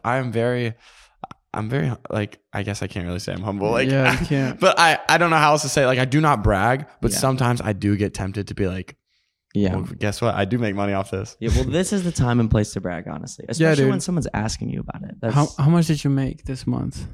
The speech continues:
Speaker 3: Mm, no, no, no.
Speaker 2: Huh?
Speaker 1: <laughs>
Speaker 2: Putting you on the spot, Valen.
Speaker 1: No, dude, I don't, I don't like saying that. I don't think I should ever say a number. I should just say,
Speaker 2: Yeah,
Speaker 1: like,
Speaker 2: don't say a number. Don't say a number. Okay, dude. So how come you don't do drugs?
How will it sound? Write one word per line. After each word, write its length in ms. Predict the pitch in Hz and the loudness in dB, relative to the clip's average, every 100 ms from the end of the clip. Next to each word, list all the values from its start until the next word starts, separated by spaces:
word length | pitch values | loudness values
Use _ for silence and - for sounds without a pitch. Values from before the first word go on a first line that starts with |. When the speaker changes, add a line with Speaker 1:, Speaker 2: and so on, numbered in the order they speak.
| - | -2
Speaker 3:
Mm, 520 | 113 113 110 110 107 104 | 2 4 2 2 0 0
no, 220 | 107 107 | 4 4
no, 140 | 101 98 | 4 2
no. 200 | - - - | -2 -4 -2
Speaker 2:
Huh? 300 | 131 139 165 131 123 - | 4 6 6 2 -6 -8
Speaker 1:
<laughs> 340 | - - - - | -16 -16 -10 2
Speaker 2:
Putting 200 | 139 139 | 4 6
you 80 | 139 | 6
on 80 | |
the 80 | 131 | 4
spot, 320 | - 135 127 | 2 2 2
Valen. 420 | 120 120 117 127 175 | 4 2 2 2 2
Speaker 1:
No, 240 | 202 202 | 2 2
dude, 140 | 202 180 | 2 6
I 160 | 185 | 6
don't, 180 | 202 196 | 6 6
I 120 | 185 | 6
don't 220 | 190 214 | 6 6
like 180 | 208 208 | 6 4
saying 260 | - 156 156 | 2 0 0
that. 200 | 131 - | -2 -2
I 120 | - 190 | 2 4
don't 180 | 220 | 4
think 140 | 254 196 | 2 2
I 20 | |
should 160 | 190 160 | 2 2
ever 160 | 170 | 2
say 160 | 165 160 | 2 0
a 40 | |
number. 280 | 135 135 117 | 2 0 2
I 80 | 113 | 2
should 160 | - | 0
just 160 | 117 131 | -2 2
say, 60 | 135 | 4
Speaker 2:
Yeah, 100 | 131 | 6
Speaker 1:
like, 80 | |
Speaker 2:
don't 140 | 135 156 | 4 4
say 140 | 185 | 2
a 40 | 147 | 2
number. 360 | 123 117 117 | 0 -4 -6
Don't 120 | 123 131 | -6 -6
say 140 | 139 | -8
a 40 | 120 | -8
number. 200 | - - | -10 -2
Okay, 220 | 151 156 | 2 4
dude. 340 | 139 139 - 160 | 6 4 0 -2
So 100 | 147 | 2
how 120 | 160 | 2
come 180 | 196 185 | 4 4
you 60 | 170 | 4
don't 120 | 160 | 4
do 100 | 143 | 2
drugs? 460 | 131 127 131 - | 4 4 4 0